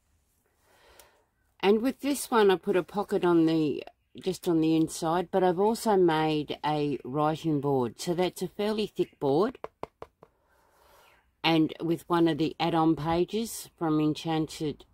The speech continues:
Forest, I've just covered that front and back. And I've got a couple of little, uh, postcards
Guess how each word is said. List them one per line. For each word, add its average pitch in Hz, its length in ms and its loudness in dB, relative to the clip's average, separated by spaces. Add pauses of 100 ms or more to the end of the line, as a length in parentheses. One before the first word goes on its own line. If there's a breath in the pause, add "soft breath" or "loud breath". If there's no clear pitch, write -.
(180)
Forest, 170 560 -6 (600 soft breath)
I've 139 140 -6
just 151 240 -8
covered 151 380 -4
that 156 180 -2 (140)
front 151 280 0
and 135 140 0
back. 190 240 -2 (1900)
And 160 140 2
I've 151 140 -4
got 160 160 -2
a - 20 -10
couple 175 720 -4
of 151 320 0
little, 147 640 -2 (540 loud breath)
uh, 113 240 -6 (260)
postcards 180 1160 -2